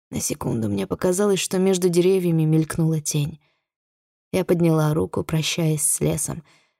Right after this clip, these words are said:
и он качнул верхушками сосен в ответ. Потом я пошла домой.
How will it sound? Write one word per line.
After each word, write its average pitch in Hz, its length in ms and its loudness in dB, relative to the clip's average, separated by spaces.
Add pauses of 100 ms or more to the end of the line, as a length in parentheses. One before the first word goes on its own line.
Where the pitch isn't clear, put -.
(120)
и 196 100 2
он 220 180 4
качнул 208 420 2
верхушками 180 680 2
сосен 160 440 0
в 156 60 2
ответ. 147 480 -4 (840)
Потом - 260 -2
я 123 140 0
пошла 180 380 2
домой. 156 500 2